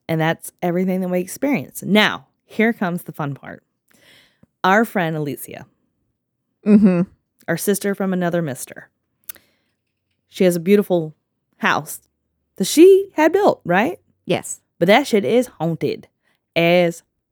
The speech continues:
Speaker 1: fuck.
Speaker 2: Yes.
Speaker 1: So we're going to have an episode that we're going to record at Alicia's house and try to catch some ghosts. And I was like, "Man."
Speaker 2: F Y I, we forgot to put that on the calendar.
Speaker 1: Yeah, we need to put that on the calendar for sure,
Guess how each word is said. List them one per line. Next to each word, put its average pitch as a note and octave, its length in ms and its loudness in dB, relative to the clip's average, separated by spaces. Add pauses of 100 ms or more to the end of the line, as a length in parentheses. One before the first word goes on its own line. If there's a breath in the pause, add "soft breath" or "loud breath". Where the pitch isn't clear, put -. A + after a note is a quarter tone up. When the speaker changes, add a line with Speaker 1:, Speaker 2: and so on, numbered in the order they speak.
Speaker 1:
fuck. - 380 0
Speaker 2:
Yes. - 480 -8
Speaker 1:
So G#3+ 560 4
we're G3 320 2
going A3+ 320 2
to G#3 200 0
have D#3+ 540 -4 (160)
an E3 100 -4
episode D#3+ 440 -2
that D#3 160 -4
we're D#3 140 -6
going D#3 240 -4
to - 100 -14
record C#3+ 340 -6
at D3 80 -4
Alicia's D3 380 -8
house - 420 -10
and C3+ 100 -12
try A2 200 -10
to C#3+ 40 -12
catch - 260 -14
some C#3 140 -12
ghosts. - 380 -14 (420)
And E3+ 120 -6
I D#3 60 -4
was D3+ 140 -6
like, C#3 240 -14
"Man." F3 200 2
Speaker 2:
F E4 60 0
Y D4 120 8
I, A3+ 160 8
we G3 100 6
forgot F#3+ 200 2
to - 80 -2
put - 120 2
that F#3 120 2
on E3+ 80 2
the E3 80 0
calendar. D#3+ 400 0 (720 loud breath)
Speaker 1:
Yeah, D#3+ 160 -2
we D#3 120 -4
need D#3 120 -2
to D3 80 -6
put D3 120 -4
that B2 140 -6
on - 60 -16
the F#2+ 100 -14
calendar - 420 -18
for D3+ 120 -6
sure, A#2 300 -8